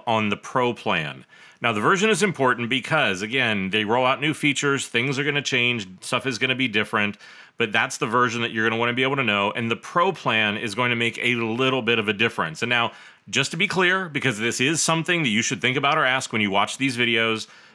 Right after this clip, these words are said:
no, they are not paying me anything. I pay for the Pro plan on myself, so this is not some influenced review or video or anything like that. So, but again, it's version two two five on the Pro plan, just so you can check it against what you do. If you ever aren't sure,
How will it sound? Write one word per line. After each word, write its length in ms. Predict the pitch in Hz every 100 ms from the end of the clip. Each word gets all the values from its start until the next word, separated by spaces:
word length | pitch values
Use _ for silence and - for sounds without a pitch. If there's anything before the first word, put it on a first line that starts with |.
| -
no, 500 | 104 120 127 127 127
they 200 | 110 117
are 80 | 123
not 260 | 127 117
paying 220 | 131 135 139
me 100 | 123
anything. 420 | 123 - 127 113
I 80 | 85
pay 160 | 104
for 140 | 104 127
the 80 |
Pro 220 | 113 131 127
plan 280 | 135 127 123
on 220 | 104 113
myself, 480 | 127 - 113 110 107
so 140 | 101
this 160 | 101 101
is 100 | 87
not 380 | 95 101 110
some 400 | - 120 110 107 - - - _ -
influenced 560 | 123 117 131 127 -
review 320 | 131 104 120
or 100 | 120
video 260 | 104 110 113
or 20 |
anything 320 | 117 110 131
like 220 | 127 123 113
that. 360 | 101 98 98 - - _
So, 320 | - 120 110
but 160 | 98 104
again, 360 | 107 95 - - -
it's 200 | 107 -
version 440 | 107 113 101 98
two 160 | - 143
two 180 | 156
five 400 | 139 120 113 107 -
on 200 | 113 123
the 60 | 127
Pro 240 | - 113
plan, 400 | 107 110 107 104
just 160 | 101 -
so 60 | 107
you 100 | 110
can 100 | 110
check 240 | - 110
it 80 | 110
against 260 | 107 104
what 140 | 113 110
you 140 | 127
do. 220 | 117 117
If 120 | 107 110
you 80 |
ever 160 | 117 120
aren't 160 | 131 127
sure, 400 | 127 113 110